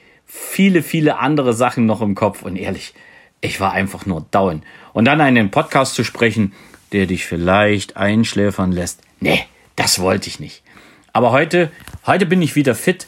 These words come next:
heute bin ich wieder voll in meinem Element und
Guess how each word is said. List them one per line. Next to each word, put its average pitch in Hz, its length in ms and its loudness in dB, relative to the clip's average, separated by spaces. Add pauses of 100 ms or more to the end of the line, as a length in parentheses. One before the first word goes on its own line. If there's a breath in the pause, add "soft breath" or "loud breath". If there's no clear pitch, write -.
(340 soft breath)
heute 160 220 0
bin 147 160 0
ich 139 160 -2
wieder 127 200 2
voll 175 360 -2
in 143 100 2
meinem 123 300 0
Element 117 560 0 (480 loud breath)
und 113 380 2